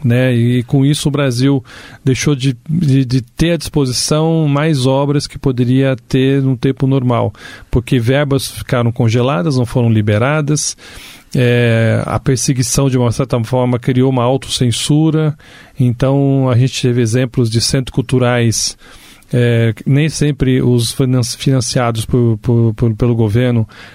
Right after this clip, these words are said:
com medo de ter alguma represália governamental, então já recusavam, antes de qualquer coisa, algum produto, seja uma peça, uma exposição de,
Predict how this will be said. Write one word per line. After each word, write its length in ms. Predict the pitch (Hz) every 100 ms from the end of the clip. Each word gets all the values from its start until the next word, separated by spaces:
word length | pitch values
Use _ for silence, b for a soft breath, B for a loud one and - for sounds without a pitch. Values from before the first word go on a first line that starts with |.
| B
com 120 | 139
medo 440 | 127 135 156 151 131
de 160 | 117
ter 120 | 120 127
alguma 220 | 120 123
represália 640 | 120 120 123 110 120 117
governamental, 760 | 113 120 113 113 110 - 143 139
então 280 | 120 131 131
já 220 | 131 131
recusavam, 880 | 117 131 120 107 131 139 123 110 117 -
antes 400 | 151 151 - 113
de 80 |
qualquer 360 | - 120 - 127
coisa, 500 | - 131 127 117 110 B B B B _ -
algum 260 | 120 131
produto, 560 | 120 127 113 127 139 -
seja 240 | - 107
uma 140 | 113 101
peça, 460 | - 131 139 -
uma 100 | 110
exposição 420 | 107 127 107 117
de, 400 | 113 104 104 101